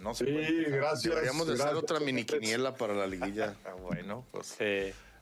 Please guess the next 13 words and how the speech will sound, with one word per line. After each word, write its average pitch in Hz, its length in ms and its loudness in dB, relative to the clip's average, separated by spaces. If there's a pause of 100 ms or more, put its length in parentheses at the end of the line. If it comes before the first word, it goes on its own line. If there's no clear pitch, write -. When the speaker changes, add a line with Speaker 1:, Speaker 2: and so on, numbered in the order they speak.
Speaker 1:
bueno, 110 500 -4 (100)
yo 127 160 -4
sigo 127 320 -2
yendo 117 380 -2
al, 95 160 -8
al 101 140 -2
mismo. 95 300 -12 (840)
Vamos 214 200 0
a 220 40 4
hacer 226 200 2
la 226 160 -2
pausa, 226 360 0
pues, 247 460 2